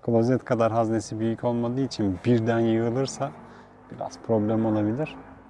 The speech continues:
Aa, evet, güzel. Belki de tuvalet fırçası falan bulursam şöyle minik ufak.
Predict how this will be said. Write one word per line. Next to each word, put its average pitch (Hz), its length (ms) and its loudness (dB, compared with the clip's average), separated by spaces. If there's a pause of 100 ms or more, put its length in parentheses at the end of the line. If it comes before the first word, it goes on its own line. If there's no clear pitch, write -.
(800)
Aa, 180 460 -4 (180)
evet, 208 340 0
güzel. 190 420 2
Belki 160 480 4
de 165 300 4 (200)
tuvalet 151 420 2
fırçası 143 440 2
falan 151 340 0
bulursam 151 400 0
şöyle 113 260 2
minik 113 320 4
ufak. 127 260 -6